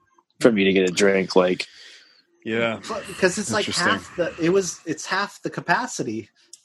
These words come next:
Speaker 3: of the bar, and I swear
Speaker 2: Right.
Speaker 3: there were twice the number of employees. I think it was a new place, but anyway.
Speaker 1: <laughs>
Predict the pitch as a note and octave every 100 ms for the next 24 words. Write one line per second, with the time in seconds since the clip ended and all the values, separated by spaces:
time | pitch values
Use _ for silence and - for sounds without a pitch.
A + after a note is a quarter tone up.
0 | _ _ D3+ D3+ A#2+ D3 A3 C3 G2+ -
1 | _ _ _ D3 D3+ - _ _ E3+ _
2 | - C#3 - - G#3+ F3+ C#3 A#2 - -
3 | E3 F3 - C#3 C3 B2+ A#2+ A2+ A2 D#3
4 | C3 G#2 - _ _ _ E3 F#3 D#3 C3+
5 | C3 A2+ A#2 G#2 G2+ - - G2+ - -
6 | G2 _ A#2+ G2+ F#2 G#2+ _ - _ _
7 | _ _ _ _ - - - D#3 - D#3
8 | D3+ - C#3+ -